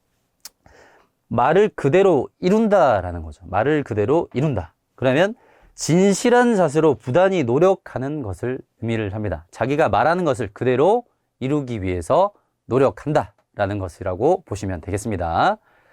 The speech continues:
자, 그러면 경과 성을 실천함으로써 뭐를 회복하자? 예를 회복하자라는 거죠. 예. 그러면서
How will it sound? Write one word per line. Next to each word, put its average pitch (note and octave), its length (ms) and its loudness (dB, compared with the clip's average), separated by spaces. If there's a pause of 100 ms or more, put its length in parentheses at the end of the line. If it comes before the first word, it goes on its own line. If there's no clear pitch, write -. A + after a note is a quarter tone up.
(220)
자, C3 220 2
그러면 D#3 580 0 (840)
경과 A3+ 520 2
성을 G#3+ 320 0
실천함으로써 F3+ 960 0
뭐를 C#3+ 360 0
회복하자? G2 460 -2
예를 F3 400 4
회복하자라는 G#2+ 1000 -4
거죠. - 200 -20 (680)
예. E2 100 -12 (560)
그러면서 F3+ 600 2